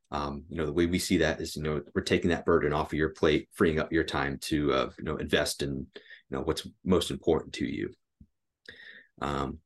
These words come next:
we also have the ability to do things like, uh, full asset, full asset management, um, with, uh, things like end user devices, laptops, mobile devices. Um, we'll, you know, take that, take those devices, enroll them in your, um, your M D M of choice,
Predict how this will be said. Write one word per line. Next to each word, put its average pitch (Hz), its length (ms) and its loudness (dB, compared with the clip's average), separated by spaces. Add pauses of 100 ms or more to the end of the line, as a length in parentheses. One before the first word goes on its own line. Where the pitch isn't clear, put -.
(140)
we 120 100 10
also 131 260 4
have 110 180 4
the 104 80 4
ability 92 360 6
to - 60 -8
do 90 220 -2
things 82 460 0
like, 76 380 0
uh, 67 140 -2
full 101 240 6
asset, - 360 0 (380)
full 98 240 4
asset 87 280 0
management, 87 460 4 (640)
um, 71 360 -2
with, - 420 -6
uh, 69 160 -4
things 73 240 -2
like 71 160 -2
end 90 160 4
user 82 240 4
devices, 78 640 0
laptops, 76 680 -2
mobile 76 220 0
devices. 73 800 -2 (440)
Um, 69 340 -4
we'll, 80 260 4 (240)
you 76 80 -2
know, 73 80 0
take - 280 0
that, - 140 0 (220)
take 107 140 6
those 95 200 6
devices, 82 720 4
enroll 92 360 4
them 87 160 6
in 80 100 2
your, 78 360 2
um, 71 440 -2 (260)
your 78 140 -4
M 90 120 2
D 85 120 4
M 82 120 4
of 78 100 -2
choice, - 560 2